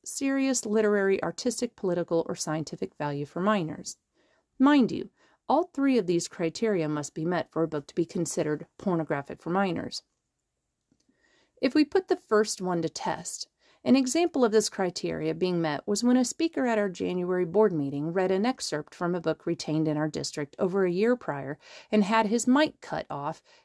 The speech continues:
and he was escor-, escorted out of the room by police officers. Parents and community members have raised their voices in response to the incident.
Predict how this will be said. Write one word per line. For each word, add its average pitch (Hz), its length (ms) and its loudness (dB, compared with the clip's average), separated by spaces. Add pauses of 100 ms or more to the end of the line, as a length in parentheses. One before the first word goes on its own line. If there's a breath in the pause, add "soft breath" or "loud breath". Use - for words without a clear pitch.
and 226 80 2
he 247 100 6
was 254 140 0
escor-, - 480 -2 (200)
escorted 233 800 2
out 190 160 0
of 196 120 0
the 214 100 2
room 156 400 -2 (500 soft breath)
by 170 160 2
police 208 460 0
officers. - 680 -4 (640)
Parents 381 320 4
and 302 100 4
community 226 480 4
members 156 360 0
have 175 200 -2
raised 226 260 2
their 220 120 -2
voices 190 440 0
in 156 120 0
response 220 500 2
to 156 140 -8
the 147 160 -4
incident. - 480 -8